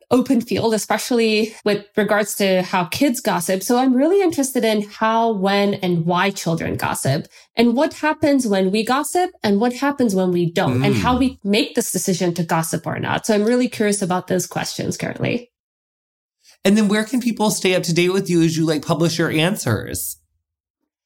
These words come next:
Speaker 1: Yeah, I am always on Twitter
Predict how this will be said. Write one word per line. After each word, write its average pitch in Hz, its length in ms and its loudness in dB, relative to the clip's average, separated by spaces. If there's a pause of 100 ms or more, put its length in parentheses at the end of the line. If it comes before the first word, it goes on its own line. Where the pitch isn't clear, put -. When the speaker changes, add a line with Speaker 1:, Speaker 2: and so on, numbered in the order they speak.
(320)
Speaker 1:
Yeah, 330 360 2
I 339 640 0
am 277 580 2 (960)
always 262 720 0
on 233 260 2
Twitter 226 420 0